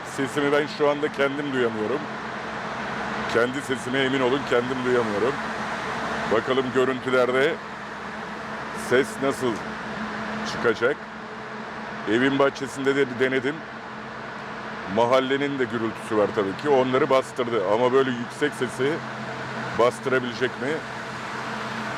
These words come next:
Rüzgar önleyici, ölü kedi <laughs> dedikleri bu kötü isim ama öyle ismi. Bu kıllı şey takılı değil şu anda üstünde.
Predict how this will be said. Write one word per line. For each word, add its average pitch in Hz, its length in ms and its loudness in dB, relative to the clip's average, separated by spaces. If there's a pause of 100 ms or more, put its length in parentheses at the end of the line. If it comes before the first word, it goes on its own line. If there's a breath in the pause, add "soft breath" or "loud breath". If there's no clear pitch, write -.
(580)
Rüzgar 131 380 6
önleyici, 143 760 4 (460)
ölü 135 280 4
kedi 139 420 4 (300)
<laughs> 117 380 0
dedikleri 131 560 4
bu 127 300 6 (220)
kötü 117 280 2
isim 117 220 0
ama 131 200 6 (240)
öyle 123 220 6
ismi. 110 440 -2 (920)
Bu 123 240 2
kıllı 135 320 4
şey 139 300 2 (220)
takılı 135 340 0
değil 131 200 0 (100)
şu 113 80 0
anda 95 200 -2
üstünde. 80 400 -10